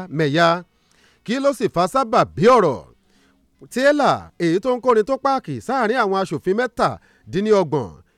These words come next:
G twenty-seven lawmakers àti gómìnà ìpínlẹ̀ náà, ń ló ń fa wàhálà arúgúdù tí ò jẹ́ kí àlàáfíà ti ìjọba.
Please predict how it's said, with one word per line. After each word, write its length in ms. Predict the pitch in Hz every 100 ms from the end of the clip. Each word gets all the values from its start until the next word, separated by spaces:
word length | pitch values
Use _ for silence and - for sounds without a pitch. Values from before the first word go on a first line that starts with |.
| 120
G 100 | 120 240 247
twenty-seven 560 | - 196 190 233 233 220
lawmakers 560 | 208 190 180 160 110 - _ _ _ _ -
àti 280 | 151 139 190
gómìnà 400 | 233 262 247 156
ìpínlẹ̀ 300 | - 214 233
náà, 180 | 185 226 110 _ _ _
ń 120 | 156 180
ló 140 | 202
ń 80 | 208
fa 140 | 190 170
wàhálà 420 | 143 135 247 165 82 _ -
arúgúdù 520 | 160 185 220 240 202 117 78 _ _ -
tí 60 |
ò 140 | 254 170
jẹ́ 180 | 123 156
kí 120 | 269
àlàáfíà 500 | 190 123 147 220 180
ti 120 | - 196
ìjọba. 340 | 110 131 127